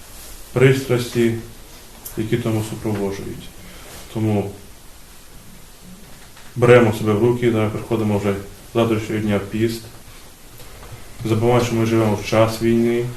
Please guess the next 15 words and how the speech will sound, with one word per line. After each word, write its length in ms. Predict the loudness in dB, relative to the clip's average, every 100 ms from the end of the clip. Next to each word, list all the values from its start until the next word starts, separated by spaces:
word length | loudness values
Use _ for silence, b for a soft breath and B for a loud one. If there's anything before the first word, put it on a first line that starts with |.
| -14 -18 B B B B -4
І 40 |
робимо 260 | 0 2 2
такий 220 | 0 -2
хоча 280 | 0 2 2
б 40 |
маленький 680 | 4 6 6 4 4 4 4 0 -10 -16 -18 -16 -18 -16 4
подвиг 480 | 8 8 6 2 0 -6 -14 -20 -20 -10
в 40 | -2
цей 100 | -2
період 420 | 2 2 2 0
посту. 360 | -2 -2 -6 -10 -12 -16 B B B B B B -20 -20 -6
Не 100 | 0
будемо 200 | 2 4
нарікати, 480 | 2 0 -4 -8 -8
давайте. 420 | -10 -10 -12 -14